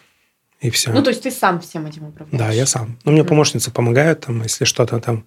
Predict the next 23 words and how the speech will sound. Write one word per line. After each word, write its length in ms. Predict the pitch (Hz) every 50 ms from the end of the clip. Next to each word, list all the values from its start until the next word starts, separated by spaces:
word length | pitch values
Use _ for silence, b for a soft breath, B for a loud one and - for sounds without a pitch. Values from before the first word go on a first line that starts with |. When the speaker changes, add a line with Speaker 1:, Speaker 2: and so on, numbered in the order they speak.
| _ _
Speaker 1:
с 100 | 120 107
договорами 680 | 113 104 107 107 104 117 131 135 139 131 127 123 117 110
проследить, 680 | - 123 - - - 123 113 104 113 127 131 127 123 -
там, 180 | - 107 107
ещё 220 | 110 - - - 120
что-то. 340 | - - - 120 110 117 117
Но 520 | 120 123 117 113 117 117 117 113 113 110
ключевое 420 | - - 117 113 - 127 131 131
я 60 | 120 110
сам. 300 | - - 117 113 117 -
На 180 | - 131 127 127
старте 420 | - - 165 180 180 180 - 160
я 200 | 143 131 127 131
этому 480 | 131 131 131 - 127 131 127 127 - - _
сильно 360 | - - - 147 135 123 117
больше 300 | 113 120 117 113 - -
времени 320 | 107 120 120 113 113 110 107
всегда 280 | - - - 110 113
уделял, 460 | 113 110 107 113 113 113 117 113 110 110
отчётности 640 | 104 - - 143 147 147 - 123 113 - - -
и 20 | 117
так 200 | - - 110 110
далее. 380 | 120 120 117 113 110 110 104